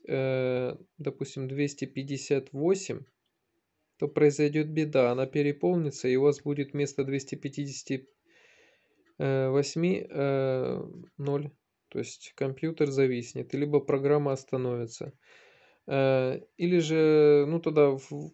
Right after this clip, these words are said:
понятное дело, вы думаете тогда, что как программист вам нужно хранить теперь в int целое число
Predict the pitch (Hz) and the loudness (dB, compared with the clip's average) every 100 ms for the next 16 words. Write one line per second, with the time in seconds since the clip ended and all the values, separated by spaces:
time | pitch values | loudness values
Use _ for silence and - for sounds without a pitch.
0 | _ 143 143 135 131 127 151 170 147 143 | _ -2 0 -2 -4 0 2 4 4 2
1 | 135 131 120 127 139 147 147 143 131 123 | 0 2 0 -2 -2 0 -2 -2 -4 -2
2 | 120 - 135 123 120 120 - 127 127 131 | -2 -2 -4 -4 -6 -10 -6 -4 -2 -2
3 | 147 131 127 135 139 131 131 127 131 131 | -4 -6 -4 -4 -4 -4 -2 -2 -4 -8
4 | 127 135 127 139 _ _ _ _ _ - | -6 -2 -4 -6 _ _ _ _ _ -6
5 | 147 131 117 _ _ _ _ - - 143 | -4 -4 -8 _ _ _ _ -6 0 2
6 | 135 131 - 131 - 123 117 | 4 0 -4 -8 -4 -2 -4